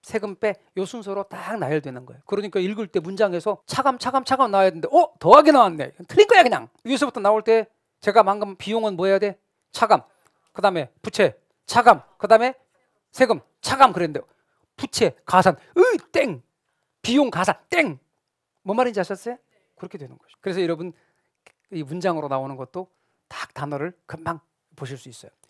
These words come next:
공제나 차감 나와야 되는데 가산이나 더한다 말 나오면 틀리는 거예요. 뭐만 넣어야 되는데? 기타 소득만.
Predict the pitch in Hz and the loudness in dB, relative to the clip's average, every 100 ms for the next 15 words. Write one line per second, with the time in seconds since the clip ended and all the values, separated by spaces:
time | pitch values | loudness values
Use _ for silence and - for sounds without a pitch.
0 | _ - 185 190 180 165 220 226 180 147 | _ -12 -8 -4 -4 -4 -4 -4 -2 -2
1 | 139 135 131 127 - - _ - 165 180 | -2 -4 -8 -6 -6 -6 _ -8 -2 -2
2 | 175 156 139 156 151 143 131 127 127 _ | -2 -6 -6 -6 -6 -6 -6 -8 -12 _
3 | _ _ _ - 214 147 - _ _ _ | _ _ _ -18 -14 -14 -16 _ _ _
4 | _ 170 214 226 175 143 131 127 123 156 | _ -2 2 2 0 -4 -6 -12 -14 -16
5 | _ _ _ _ _ - 160 143 131 117 | _ _ _ _ _ -8 -8 -8 -20 -20